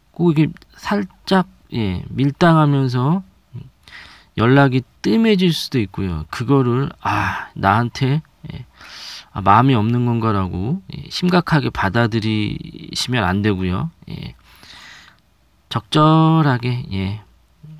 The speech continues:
여러분들도 밀어주시고 당겨주시고,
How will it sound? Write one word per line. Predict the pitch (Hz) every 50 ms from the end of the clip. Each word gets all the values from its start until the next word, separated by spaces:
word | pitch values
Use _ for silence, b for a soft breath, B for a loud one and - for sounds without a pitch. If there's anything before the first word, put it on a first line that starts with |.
| _ _ _ _ _ _ _ _ _ _ - _ _ _ _ _ -
여러분들도 | - 101 104 110 110 113 110 107 101 107 107 101 98 104 107 104 123 156 175
밀어주시고 | 165 120 123 127 127 131 123 - 117 110 - 120 107 110 110
당겨주시고, | 101 - 117 135 147 143 143 139 117 113 101 - 104 98 95 95 101 127 165 185